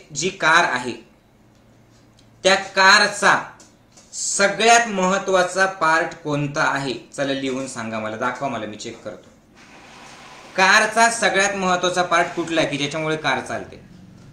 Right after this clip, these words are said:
सगळ्यात महत्त्वाचा part इंजिन. हम्म,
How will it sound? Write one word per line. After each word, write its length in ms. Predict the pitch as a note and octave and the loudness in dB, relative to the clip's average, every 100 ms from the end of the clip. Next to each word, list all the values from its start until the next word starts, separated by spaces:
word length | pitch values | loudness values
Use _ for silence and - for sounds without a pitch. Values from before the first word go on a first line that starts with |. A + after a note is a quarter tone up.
| - | -18
सगळ्यात 460 | - A3 A3 C4 C4 | -6 -2 2 4 2
महत्त्वाचा 420 | A3+ F#3+ E3+ D3+ | 2 2 0 -4
part 340 | C3+ G#2+ - - - - - - - - - _ _ _ _ - _ _ _ _ | -6 -8 -10 -20 -20 -20 -20 -20 -20 -20 -20 _ _ _ _ -20 _ _ _ _
इंजिन. 560 | E3+ F#3 G3+ D3 A#2 - _ _ _ _ _ _ - _ _ _ _ | -4 -2 0 -2 -4 -18 _ _ _ _ _ _ -20 _ _ _ _
हम्म, 100 | C#3 | -10